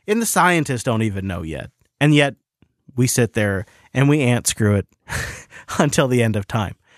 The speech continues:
And I want to talk about the reopening because Rand makes a pretty good point in here.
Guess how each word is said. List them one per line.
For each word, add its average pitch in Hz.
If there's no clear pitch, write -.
And 156
I 180
want 220
to 240
talk 202
about 170
the 147
reopening 120
because 117
Rand 180
makes 175
a 131
pretty 147
good 120
point 160
in 107
here. 92